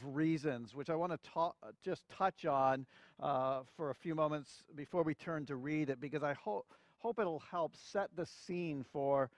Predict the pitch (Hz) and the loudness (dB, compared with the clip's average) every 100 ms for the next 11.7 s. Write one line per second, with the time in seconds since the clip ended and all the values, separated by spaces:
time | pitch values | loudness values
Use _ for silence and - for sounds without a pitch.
0 | - _ - 147 131 135 - 160 139 - | -16 _ -2 -2 0 -4 -2 -2 -2 -4
1 | - 151 147 147 127 - - - _ _ | -6 -2 0 0 0 -4 -16 -20 _ _
2 | _ _ _ _ _ _ _ - - - | _ _ _ _ _ _ _ -20 -20 -20
3 | _ _ _ 165 180 254 269 233 220 226 | _ _ _ 0 2 4 4 4 4 4
4 | - 190 165 160 143 - - 202 196 175 | -2 -4 -4 -4 -4 -6 -8 -4 -4 -2
5 | 147 139 135 156 180 220 240 233 220 175 | -2 -2 -4 -2 2 2 2 2 2 2
6 | 170 - - 160 156 127 110 - - _ | 0 -2 -4 2 4 4 0 -8 -20 _
7 | _ _ _ - 160 160 - - 175 165 | _ _ _ -6 -2 -2 -6 -8 -2 0
8 | 160 160 147 - - 180 185 240 262 226 | 0 0 -4 -8 -6 -2 -2 -2 0 0
9 | 180 - - 196 202 214 196 139 165 165 | 0 -4 -4 0 2 2 0 2 4 4
10 | 156 131 135 - - 175 175 123 143 139 | 4 0 -2 -4 -10 -6 -6 0 0 0
11 | - 139 143 143 143 110 | -4 -4 0 2 0 -4